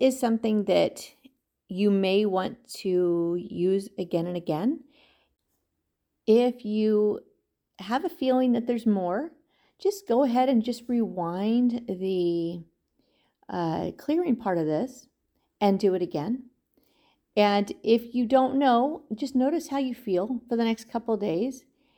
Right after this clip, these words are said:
And you can just ask yourself, is, do I, do I feel like doing that one again? And if so,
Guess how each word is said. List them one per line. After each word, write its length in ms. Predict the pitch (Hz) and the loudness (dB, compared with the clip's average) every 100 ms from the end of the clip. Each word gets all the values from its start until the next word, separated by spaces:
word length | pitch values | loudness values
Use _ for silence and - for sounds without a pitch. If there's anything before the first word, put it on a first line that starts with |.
| _ _ - | _ _ -2
And 240 | 208 202 | 2 2
you 80 | 214 | 0
can 140 | 214 247 | 0 0
just 140 | 233 | 0
ask 240 | 220 233 | -4 -4
yourself, 320 | 226 - 147 147 - | -8 -6 -8 -8 -8
is, 220 | 185 180 | -8 -8
do 220 | - 190 | -8 0
I, 140 | 185 180 - _ | 2 0 -6 _
do 140 | 226 | 0
I 60 | 220 | 0
feel 180 | 226 349 | -2 -4
like 140 | 254 | -2
doing 180 | 196 185 | -2 -2
that 140 | 170 | -6
one 140 | - 165 | -6 -8
again? 420 | 151 139 - - - _ _ _ - | -8 -8 -10 -14 -20 _ _ _ 0
And 160 | 208 | 2
if 100 | 208 | 2
so, 680 | 208 - 262 214 180 247 254 | -4 0 4 4 2 -2 -6